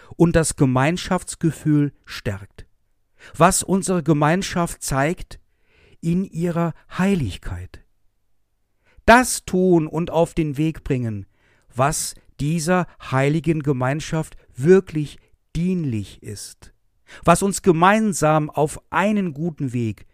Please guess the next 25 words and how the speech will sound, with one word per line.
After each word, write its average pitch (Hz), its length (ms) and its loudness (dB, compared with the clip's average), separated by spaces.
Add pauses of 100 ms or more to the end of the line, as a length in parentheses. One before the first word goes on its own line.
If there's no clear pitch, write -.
sein 113 280 -6
lässt. 113 280 -8 (140)
Und 180 380 2 (180)
noch 165 380 0
immer 202 460 0 (720)
und 170 260 -2
immer 226 300 2
wieder 165 300 -2 (160)
können 185 340 0 (120)
Menschen, 170 600 0
fremde 208 540 0
Menschen, 170 540 -2 (140)
als 160 360 -2 (100)
unser 160 360 0
Bruder 165 640 0 (160)
und 147 160 -4
unsere 165 380 0
Schwester - 580 -2
entdeckt 170 720 -4
werden. 123 480 -4 (360)
Und 127 220 -6
das 170 380 -2 (180)
ist - 280 -8
eine 135 400 -6 (240)
wunderbare 151 1080 -2